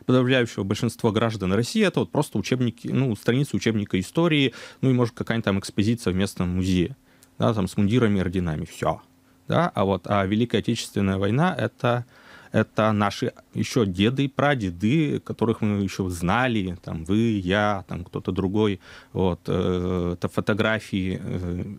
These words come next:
это другие формы исторической памяти. Вот, э, то есть, по-хорошему, патриотизм — это не только Великая Отечественная война, это многое другое. Вот, и даже, э, наверное, скажу противоречивую фразу, и даже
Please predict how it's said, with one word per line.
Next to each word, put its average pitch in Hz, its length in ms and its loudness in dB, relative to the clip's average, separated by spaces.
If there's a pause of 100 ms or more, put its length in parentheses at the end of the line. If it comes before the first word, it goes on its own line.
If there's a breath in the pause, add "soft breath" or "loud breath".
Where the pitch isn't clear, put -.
(120)
это 98 380 0
другие 113 340 2
формы 107 300 0
исторической 92 500 -6
памяти. - 420 -6 (320 loud breath)
Вот, 107 200 0 (320)
э, 107 40 0 (560)
то - 60 -2
есть, - 260 -2 (140)
по-хорошему, 165 520 2
патриотизм — 151 640 2
это 120 200 0
не 113 120 2
только 156 280 0
Великая 98 420 0
Отечественная - 600 -4
война, 92 440 0 (120)
это 95 100 0
многое 107 360 4
другое. 104 500 2 (240 loud breath)
Вот, 117 160 2
и 117 60 0
даже, 123 320 2
э, 95 760 2
наверное, 92 580 -4
скажу 101 280 0
противоречивую 110 680 2
фразу, 110 300 2 (240 loud breath)
и 123 60 2
даже 123 320 2